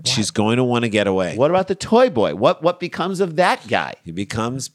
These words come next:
Speaker 1: Pixar's latest Philippine star.
Speaker 2: What, what, I wanna know, what if this is what became of Pinocchio?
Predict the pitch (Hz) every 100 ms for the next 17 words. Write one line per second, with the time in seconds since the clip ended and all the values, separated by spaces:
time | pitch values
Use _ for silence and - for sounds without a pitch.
0 | _ 117 117 - 131 131 127 107 98 107
1 | 123 120 - - 107 113 131 127 131 135
2 | - - 127 156 - - - 107 143 123
3 | 117 147 101 92 - - 95 104 110 117
4 | 110 92 80 76 87 104 127 - 101 -
5 | 92 85 90 85 - - 85 - 87 82
6 | 78 73 - 87 78 73 69 58 53